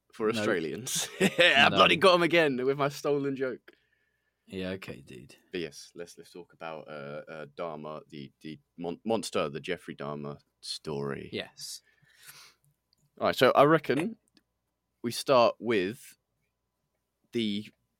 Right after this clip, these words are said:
Speaker 1: the performance of, uh, of, of Evan Peters.
Speaker 2: Oh, man.
Speaker 1: Because
Speaker 2: W-, what an actor.
Speaker 1: well done. Very, very well done.
Speaker 2: 'Cause that can't be an easy character to do, and there's some questionable things he does in that that you have to commit to.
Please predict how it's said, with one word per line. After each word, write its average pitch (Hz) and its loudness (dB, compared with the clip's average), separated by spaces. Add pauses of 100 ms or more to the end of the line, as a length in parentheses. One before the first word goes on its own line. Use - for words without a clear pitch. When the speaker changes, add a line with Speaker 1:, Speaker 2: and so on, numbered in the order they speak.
(760)
Speaker 1:
the - -20
performance 76 -8 (360)
of, 76 -12
uh, 73 -10
of, - -20
of - -14
Evan 76 -12
Peters. - -18 (520)
Speaker 2:
Oh, 95 0
man. 107 -4
Speaker 1:
Because 90 -4
Speaker 2:
W-, 135 -10
what 131 2
an 101 -2
actor. - -6
Speaker 1:
well 104 -2
done. 71 -10 (300)
Very, 95 -2
very 82 -4
well 78 -6
done. 64 -14 (160)
Speaker 2:
'Cause 123 -6 (120)
that 139 4
can't 160 -2
be 147 -2
an 131 0
easy 123 0
character 104 -6
to 104 -10
do, 95 -6
and 92 -8
there's 92 -6
some 98 -10
questionable 113 -2
things 98 -8
he 95 -12
does 95 -4
in 87 -10
that 85 -18
that 95 -12
you 92 -10
have 92 -6
to 90 -10 (220)
commit 92 -10
to. 80 -12